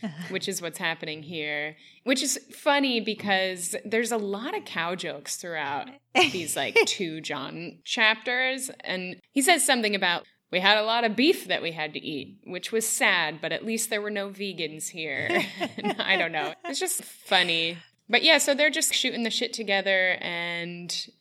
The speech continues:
Speaker 2: John's like, you know, you can imagine him getting really trash and being like, "Yo, guys,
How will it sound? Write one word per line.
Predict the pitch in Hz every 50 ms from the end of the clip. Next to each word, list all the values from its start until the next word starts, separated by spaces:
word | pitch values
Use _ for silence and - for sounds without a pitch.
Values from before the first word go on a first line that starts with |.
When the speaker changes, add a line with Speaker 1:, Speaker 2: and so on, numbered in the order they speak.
| _ -
Speaker 2:
John's | - 233 226 233 233 226 226 254
like, | 226 220 214 208 -
you | - 226 208 220 214
know, | 214 214
you | 226
can | 214 226 233
imagine | 220 220 214 220 220 214 226 196
him | 196 196 185
getting | 180 185 180 180 180 175 170 160 - _ _ _ -
really | 196 196 185 180 175
trash | 175 - - - 196 214 202 185 170 - -
and | 190 175
being | 180 180 180
like, | - 87 - - _ _ -
"Yo, | - 285 285 269 240 254 254 233 226 214 196 -
guys, | 196 196 202 196 196 202 -